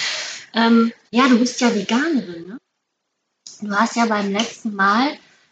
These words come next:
ähm, zum Grillen Zucchinis mitgebracht, ähm, und deswegen müssen wir mal gucken, was du isst. Hm. Und mir ist tatsächlich da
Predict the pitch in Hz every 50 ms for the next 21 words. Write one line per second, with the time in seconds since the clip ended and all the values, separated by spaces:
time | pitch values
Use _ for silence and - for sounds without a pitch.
0 | _ _ - 208 226 226 226 220 - 226 226 208 185 214 196 202 214 226 247 269
1 | 269 269 269 247 - - - 185 - 262 269 269 294 269 - - 262 269 240 -
2 | - 233 - - 254 269 294 285 - - - - - _ - 233 233 233 226 220
3 | 220 220 220 220 220 - _ _ _ _ _ _ _ _ _ _ _ _ _ -
4 | - - _ _ - 226 214 196 220 214 - 233 233 233 233 233 226 - 247 220
5 | 214 202 185 190 - _ _ - 202 190 185 180 185 185 - - - - - -
6 | 165 156 156 _ _ _ _ _ _ _ _ _ _ _ _ _ _ _ _ _
7 | _ _ _ _ _ _ _ _ _ _ _ _ _ _ _ _ _ _ _ _
8 | _ _ _ _ _ _ _ _ _ _ _ _ _ _ _ _ _ _ _ _
9 | _ _ _ _ _ _ _ _ _ _ _ _ _ _ - 214 202 202 208 -
10 | - _ _ _ _ _ _ _ _ _ _ _ _ _ _ _ _ _ _ _
11 | _ _ _ _ _ _ _ _ _ _ _ _ _ _ _ _ 220 208 208 214
12 | 220 226 226 233 214 190 190 196 214 226 226 208 185 - 190 190 202 220 240 262
13 | 254